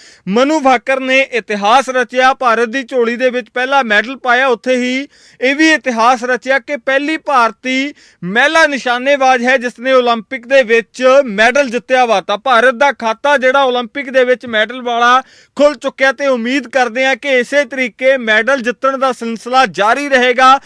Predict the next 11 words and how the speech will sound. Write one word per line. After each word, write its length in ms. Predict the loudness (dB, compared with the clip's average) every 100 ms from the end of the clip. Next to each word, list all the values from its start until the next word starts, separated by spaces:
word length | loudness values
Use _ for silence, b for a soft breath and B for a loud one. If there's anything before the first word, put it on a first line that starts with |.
| B -4
ਤੇ 100 | -4
ਤੁਸੀਂ 340 | -4 -8 -4
ਵੀ 120 | -2
ਜ਼ਰੂਰ 300 | -2 -4 -4 -6
ਸ਼ੁਭਕਾਮਨਾਵਾਂ 840 | -8 -6 -2 -2 -2 -2 0 2
ਦਿਓ 220 | 4 2
ਕਿ 220 | 2 -2
ਇਸੇ 220 | -2 -4 -8
ਤਰੀਕੇ 400 | -6 -4 0 0
ਭਾਰਤੀ 460 | 2 0 0 -6
ਖਿਡਾਰੀ 580 | -6 0 2 2 2 -2